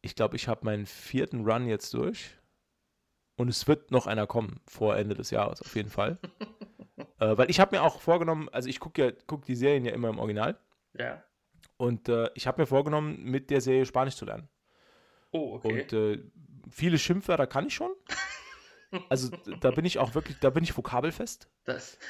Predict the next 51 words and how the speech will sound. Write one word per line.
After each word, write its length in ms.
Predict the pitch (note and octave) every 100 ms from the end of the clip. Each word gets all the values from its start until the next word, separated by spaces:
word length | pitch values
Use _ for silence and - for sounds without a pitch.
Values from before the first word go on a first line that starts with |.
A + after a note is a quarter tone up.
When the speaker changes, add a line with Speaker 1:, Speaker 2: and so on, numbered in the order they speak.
| -
Speaker 2:
da, 120 | -
das 240 | B2+ B2+ B2+
ist 40 |
Speaker 1:
Äh, 40 | D3
Speaker 2:
auch 60 |
Speaker 1:
äh, 160 | C3+ C#3
Speaker 2:
wichtig 260 | A2 A3 -
für 60 |
den 100 | E3
nächsten 240 | D3 D3+ C#3+
Speaker 1:
ist, 60 |
Speaker 2:
Spanienurlaub, 760 | - F3+ G3 F#3+ F#3 F#3 F#3 F#3
Speaker 1:
ist 140 | F3+
Speaker 2:
definitiv. 360 | E3+ F#3+ G3+ G3
Speaker 1:
ultra 360 | A#3 - A#2
wichtig, 320 | G#2+ - B2+ -
ja. 100 | C3
Also, 360 | - B2 B2+ -
auf 240 | B2 -
Mallorca 380 | C3 A#2+ B2 -
macht 200 | D3 -
mir 60 | C3
niemand 220 | D#3 A#2+
was 120 | G2+
vor, 180 | - A#2
ne? 100 | A#2+
Also, 220 | A#2 A2
da 60 | A#2
wird, 180 | C3 - _ _ _
ich, 200 | C3+ - -
ich 220 | - - - D3 - -
fluch 720 | - - - - - D3+ G3+
die 120 | - -
alle 140 | D3
in 80 | C#3
Grund 200 | C3+ C3
und 100 | A#2+
Boden. 180 | A#2 - _ _ - - - _
Speaker 2:
Ah. 120 | - -
Speaker 1:
Ähm, 420 | A#2 A2+ A2+ A2 _ -
Speaker 2:
<laughs> 260 | - F3 D#3 - - - _ _ _ _ _ _ _ _ _ _
Speaker 1:
ja, 260 | C#3+ C3+
aber 240 | - A#2 A#2 - G1+ - B2+
das 180 | B2 -
ist, 140 | - - -
das 120 | A#2+
ist 60 |
eine 200 | - C3 C3 A#2+ -
meiner 320 | A#2 B2+ -
absoluten 440 | - - B2 A#2+
Lieblingsserien, 600 | A2+ A#2+ A2 - A#2 G2+